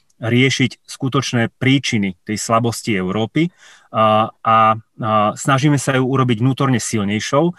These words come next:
a ak bude vnútorne silnejšou, potom môže byť aj platnejším, a, globálnym hráčom.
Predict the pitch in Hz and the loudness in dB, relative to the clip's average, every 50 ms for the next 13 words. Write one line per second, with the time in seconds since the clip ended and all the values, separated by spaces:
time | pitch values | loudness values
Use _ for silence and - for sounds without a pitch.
0 | - - - - - _ _ 113 110 104 - _ - 139 165 160 170 190 175 143 | -12 -20 -20 -20 -20 _ _ -2 -2 -2 -2 _ 0 0 2 4 4 2 4 4
1 | 120 117 107 95 - 98 95 95 92 - - 104 98 107 110 113 - - 160 160 | 2 0 0 -2 -4 -4 -4 -4 -4 -6 -6 -6 -4 -4 -4 -4 -2 -2 -2 -2
2 | - 143 143 - 151 147 143 135 135 131 131 127 120 - - 120 117 - - 127 | -2 -2 0 2 2 2 2 2 0 0 2 2 0 2 2 0 0 2 2 0
3 | 120 110 - - 113 107 104 107 - _ - 117 104 101 101 104 104 95 117 113 | 0 0 -2 -2 -2 -2 -2 -4 -8 _ -8 -4 -2 -2 0 -2 -2 0 0 0
4 | 110 110 107 107 107 104 92 98 95 90 87 - - - 120 123 | 2 2 0 0 0 -2 -2 -2 -2 -2 -4 -6 -12 -14 -14 -16